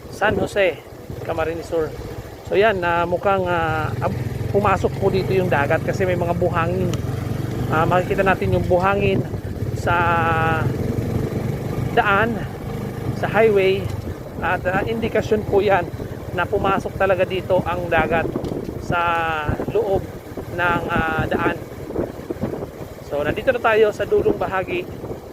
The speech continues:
ng, ah, Sabang at nandito na yung mga hinatid ng, ah, ah, service ng, ah, munisipyo. At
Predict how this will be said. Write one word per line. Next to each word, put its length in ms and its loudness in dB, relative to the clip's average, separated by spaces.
ng, 240 -2
ah, 160 -2
Sabang 480 2
at 240 -2
nandito 400 -2
na 160 4
yung 160 0
mga 240 -4
hinatid 480 -2
ng, 240 -4
ah, 360 -6
ah, 560 2
service 640 0
ng, 280 0
ah, 280 0
munisipyo. 560 2
At 80 -2